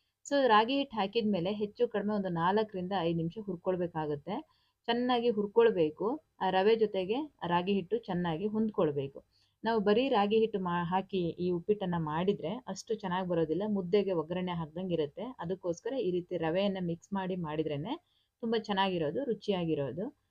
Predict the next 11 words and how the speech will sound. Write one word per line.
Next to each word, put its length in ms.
ಹೆಚ್ಚು 220
ಕಡಿಮೆ 220
ಒಂದು 120
ನಾಲ್ಕೈದು 520
ನಿಮಿಷ 260
ಹುರಿದಿರೋದಾಯ್ತು. 920
ಇವಾಗ 280
ಅದೇ 220
ಬಾಣಲೆಯಲ್ಲಿ 440
ಇಡೋದು 260
ಬೇಡ, 240